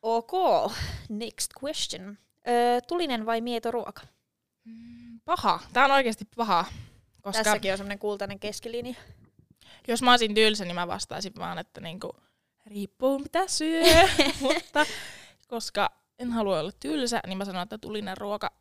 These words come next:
Speaker 2: koska mieluummin mausteinen ruoka, kun se, että se ei maistu miltään.
Speaker 1: Mm.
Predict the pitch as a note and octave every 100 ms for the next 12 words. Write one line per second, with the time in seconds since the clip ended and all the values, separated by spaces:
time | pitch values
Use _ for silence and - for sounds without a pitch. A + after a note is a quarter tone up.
0 | _ G#3 - - G3+ - _ _ _ _
1 | _ _ _ _ _ _ A3+ D#4+ C#4+ A3+
2 | - _ _ _ _ G#3+ G#3+ G#3+ F#3 E3+
3 | D#3 F3 E3+ G3 F3+ - F#3+ F3+ F#3 G3
4 | F#3 D3 - F3+ A3+ - A3 G#3 G#3